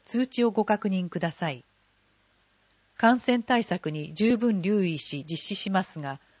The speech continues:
今後の動向により、検診、教室が中止となる場合は、ホームページ等でお知らせします。なお、保健センターの駐車場には限りがあるため、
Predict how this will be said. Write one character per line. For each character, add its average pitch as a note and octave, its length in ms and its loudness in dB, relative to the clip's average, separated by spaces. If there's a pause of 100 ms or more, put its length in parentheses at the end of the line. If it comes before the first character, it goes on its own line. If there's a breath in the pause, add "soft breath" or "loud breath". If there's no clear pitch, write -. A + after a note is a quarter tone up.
(280 soft breath)
今 A#3+ 220 4
後 B3 120 4
の G#3+ 120 4
動 A3+ 180 4
向 G#3+ 220 0
に G3 120 0
よ F3+ 140 2
り、 E3+ 180 -2 (280 soft breath)
検 B3 280 2
診、 G#3+ 420 0 (140)
教 A#3 220 6
室 - 260 -4
が G#3+ 160 4
中 A#3+ 220 2
止 - 160 -4
と B3+ 100 2
な A3+ 140 4
る F#3+ 100 2
場 D#3+ 240 2
合 D#3+ 160 -2
は、 D3+ 200 0 (340 soft breath)
ホ B3+ 220 6
ー - 20 4
ム C4 140 0
ペ C4 180 4
ー G#3 40 4
ジ F3 140 -2
等 F3 220 2
で D3 140 0
お D#3 120 -4
知 G3+ 120 -2
ら F#3 120 0
せ E3+ 120 -4
し - 180 -8
ま D3+ 140 -6
す。 - 260 -20 (1500)
な G3 220 2
お、 C3+ 200 -2 (280)
保 F#3 140 0
健 C4 220 2
セ B3+ 180 2
ン A3+ 60 0
タ F3 160 0
ー - 40 -2
の D#3+ 120 -4
駐 G#3+ 180 0
車 G3+ 180 0
場 F#3+ 180 2
に F3+ 160 -2
は D3 200 -2
限 G3 280 0
り A3+ 100 -2
が D#3+ 140 -2
あ D3 60 -4
る D3 100 -8
た C#3+ 160 -6
め、 C#3 200 -10